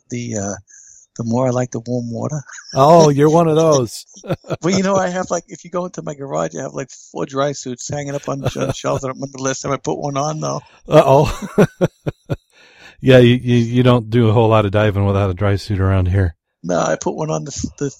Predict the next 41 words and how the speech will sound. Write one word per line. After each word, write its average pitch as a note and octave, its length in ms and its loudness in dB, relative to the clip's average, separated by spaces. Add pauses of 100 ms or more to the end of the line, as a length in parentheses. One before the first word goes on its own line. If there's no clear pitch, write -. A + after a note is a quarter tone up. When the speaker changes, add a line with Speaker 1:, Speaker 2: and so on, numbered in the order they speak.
Speaker 1:
the C#3 80 -14
sleep. - 360 -10
The, C3+ 460 -4
the, C3+ 160 -8 (100)
the C3+ 120 -4
wrist D3+ 260 -2
seals B2+ 180 -8
will B2 140 -18
probably A#2+ 220 -14
pop - 280 -12
right A#2 140 -14
off - 260 -18
on - 200 -16
me. - 100 -20
It's - 160 -20
been C#3+ 160 -16
so C#3+ 220 -8
long. D#3 380 -12
<laughs> - 40 6 (1160)
But D3 160 -2
I, D3+ 160 -2
I D#3+ 60 -6
love, D#3 200 -2 (140)
I B2+ 60 -6
love C3 280 -4
the C3 80 -12
Great B2 280 -10
Lakes A2+ 260 -12
with A2 80 -14
all A#2+ 160 -8
my A#2+ 140 -8
heart. G#2+ 300 -8 (100)
I, A#2 200 -8 (140)
I A#2+ 160 -8
truly, B2 400 -6
truly A#2 340 -6
do. A2 320 -4
You, G#2+ 140 -6 (140)
you, B2+ 260 -10
to B2+ 100 -2
go, A#2 180 -2